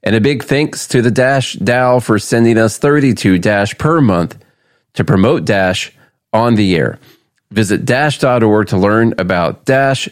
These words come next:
dash dot org. Well, as some of you know, we have a daily podcast called Good Morning Liberty. You can find that on your favorite podcast app. By daily, I mean pretty much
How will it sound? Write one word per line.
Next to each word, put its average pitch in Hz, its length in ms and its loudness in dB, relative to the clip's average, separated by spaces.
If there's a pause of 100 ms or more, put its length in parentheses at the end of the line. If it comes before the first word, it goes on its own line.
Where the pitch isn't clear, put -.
(160)
dash 104 440 -2 (120)
dot 87 380 -2 (160)
org. 117 500 0 (640)
Well, 104 160 2
as 98 100 -2
some 131 180 0
of 104 140 2
you 92 100 2
know, 139 320 4
we 127 180 2
have 87 120 2
a 90 40 0
daily 104 380 0
podcast 95 600 0
called 90 280 0
Good 107 160 2
Morning 98 360 2
Liberty. 113 320 2
You 98 160 0
can 85 120 -2
find 95 300 0
that 92 120 0
on 87 120 0
your 85 80 -2
favorite 104 400 0
podcast 95 580 -2
app. 101 380 -2 (300)
By 120 140 0
daily, 156 420 2
I 104 80 2
mean 98 240 2
pretty 156 400 2
much 147 420 -2